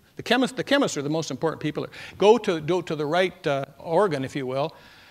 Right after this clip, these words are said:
Then you can do a lot. And in fact, I'll talk about alpha emitters are particularly powerful here. Those are really great.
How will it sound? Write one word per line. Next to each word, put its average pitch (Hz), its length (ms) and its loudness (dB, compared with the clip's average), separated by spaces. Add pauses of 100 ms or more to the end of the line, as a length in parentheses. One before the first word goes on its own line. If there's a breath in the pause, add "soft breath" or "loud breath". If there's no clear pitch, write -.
(100)
Then 226 480 4
you 165 120 -4
can 160 140 -4
do 160 140 0
a 147 40 4
lot. 156 360 8
And 170 160 0
in 156 120 0
fact, 220 500 0
I'll 143 140 -4
talk 165 220 -2
about - 180 -8
alpha 226 260 4
emitters 143 400 -2
are 139 160 -2
particularly 156 720 -2
powerful 135 460 -4
here. 113 200 -10
Those 185 240 -4
are 147 140 -4
really 185 300 -4
great. 151 280 -6